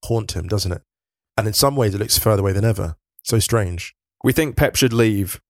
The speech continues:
Speaker 2: Is that right? Is that
Speaker 1: Yeah.
Speaker 2: the official Stadio position on this?
Speaker 1: Yeah.
Speaker 2: Comunicado Oficial?
Speaker 1: Yeah, can see him going to Juventus. That's the only place I can see him going now.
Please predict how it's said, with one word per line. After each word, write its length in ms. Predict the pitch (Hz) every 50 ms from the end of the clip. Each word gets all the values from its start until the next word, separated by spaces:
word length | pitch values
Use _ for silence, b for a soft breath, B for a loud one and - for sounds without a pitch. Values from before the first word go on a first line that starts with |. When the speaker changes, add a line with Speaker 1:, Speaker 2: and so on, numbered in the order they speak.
| _ _ _ _ _ _ _ _ _ _ -
Speaker 2:
Is 80 | 113 117
that 140 | 110 90
right? 240 | 120 127 135 143 -
Is 80 | 120 123
that 120 | 139 117
Speaker 1:
Yeah. 100 | 113 131
Speaker 2:
the 40 | 135
official 320 | - - 143 131 - 135
Stadio 340 | 117 - 139 131 131 127 127
position 300 | 120 131 123 127 120 -
on 80 | 131 127
this? 320 | 131 135 131 - - - -
Speaker 1:
Yeah. 120 | 131 131 127
Speaker 2:
Comunicado 440 | 131 127 123 120 - 131 123 117 120
Oficial? 560 | 117 - - 127 - - 123 123 123 131 127 - -
Speaker 1:
Yeah, 180 | 113 104 92 - - -
can 80 | 104 101
see 120 | - - 104
him 80 | 98
going 140 | 101 95 90
to 80 | - 98
Juventus. 400 | 95 98 92 92 - 92 90 -
That's 160 | - 92 -
the 80 | - 98
only 80 | 95
place 180 | - 98 95 -
I 60 | 90
can 80 | 98 92
see 120 | - 95
him 40 | 92
going 240 | 95 101 95 92 92
now. 200 | 90 90 92